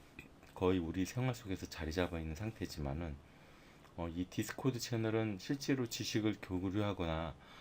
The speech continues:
또 채널을 거의 뭐 카페 같이 그 그룹을 관리해가지고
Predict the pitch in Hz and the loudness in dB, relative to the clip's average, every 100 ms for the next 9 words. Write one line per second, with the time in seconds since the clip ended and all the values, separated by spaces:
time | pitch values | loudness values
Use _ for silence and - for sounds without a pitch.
0 | - - 104 98 147 143 127 95 92 76 | -20 -6 -4 -2 2 4 4 4 2 0
1 | 71 - 87 92 90 82 123 131 - 139 | -8 -2 2 2 2 2 2 4 4 4
2 | 120 - - 78 78 71 - - - - | 4 2 -2 0 -2 -8 -16 -18 -16 -10
3 | - 85 78 101 107 104 90 80 82 98 | -2 0 0 4 4 4 0 0 2 4
4 | 87 76 69 90 | 4 0 -2 -4